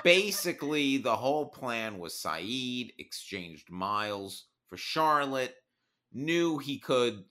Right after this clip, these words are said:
negotiate that with Locke, probably because Locke will want some answers from that freighter. And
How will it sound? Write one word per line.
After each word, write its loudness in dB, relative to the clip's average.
negotiate 0
that -2
with -10
Locke, 4
probably 2
because -6
Locke 0
will 0
want -4
some -8
answers -10
from -14
that -6
freighter. -2
And 0